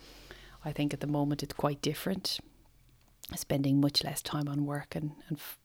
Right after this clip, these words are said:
a lot more time on family. And, and that feels really good because obviously with family comes loving and, and playing. Um, and I don't think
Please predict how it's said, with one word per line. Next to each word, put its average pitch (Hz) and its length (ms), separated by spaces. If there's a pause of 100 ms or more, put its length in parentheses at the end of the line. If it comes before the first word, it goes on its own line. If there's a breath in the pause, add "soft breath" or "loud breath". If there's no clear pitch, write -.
a 175 80
lot 151 200
more 156 180
time 151 320
on 151 100
family. 160 540 (600 loud breath)
And, 160 680
and 180 80
that - 140
feels 170 280
really 165 200
good 170 320 (160)
because 151 240
obviously 147 480
with 156 180
family 147 380
comes 151 260
loving 160 560
and, 156 420 (340)
and 151 120
playing. 156 560 (100)
Um, 156 260
and 214 120
I 269 60
don't 269 240
think - 420